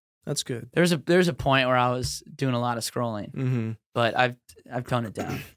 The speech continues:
Speaker 1: Um, I was gonna say, 'cause you, you, like, did, like, sketches and stuff in high school, is what you're saying? Like, kinda how you got into comedy?
Speaker 2: We just wrote stuff. We were just writing,
Speaker 1: So that's
Speaker 2: but I don't know. We just thought it was fun.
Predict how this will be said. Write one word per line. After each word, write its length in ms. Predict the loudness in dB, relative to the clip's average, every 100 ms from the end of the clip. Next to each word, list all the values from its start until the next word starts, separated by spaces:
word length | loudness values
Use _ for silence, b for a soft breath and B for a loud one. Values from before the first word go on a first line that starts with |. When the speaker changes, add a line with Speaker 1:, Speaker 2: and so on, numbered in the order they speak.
| _
Speaker 1:
Um, 400 | -2 0 0 -2 2
I 120 | 6
was 180 | 6 6
gonna 120 | 4
say, 560 | 4 4 4 4 0 -4 _ _
'cause 120 | 2
you, 80 | 2
you, 280 | 4 4 6
like, 260 | 6 6 6
did, 180 | 2
like, 200 | 4 2
sketches 500 | 2 0 2 0 0
and 160 | 0 0
stuff 300 | 2 2 2
in 40 |
high 160 | 0 -2
school, 300 | -2 -2 0
is 120 | 0
what 80 | -2
you're 160 | 0 -2
saying? 340 | -2 -2 -2
Like, 160 | -4 -6 -6
kinda 180 | -2 0
how 140 | 0
you 120 | 0 0
got 200 | 0 0
into 100 | -2
comedy? 360 | -2 -2 0
Speaker 2:
We 120 | 2
just 180 | 4 4
wrote 460 | 2 4 6 4 -2
stuff. 300 | 0 0 2
We 80 | 2
were 80 |
just 140 | 2 4
writing, 580 | 4 6 4 2 -2 2
Speaker 1:
So 120 | 6
that's 260 | 8 8 6
Speaker 2:
but 200 | 6 6
I 60 |
don't 120 | 4 4
know. 440 | 4 4 0 -2
We 120 | 2
just 180 | 4 6
thought 140 | 8
it 20 | 6
was 140 | 4
fun. 360 | 2 0 -2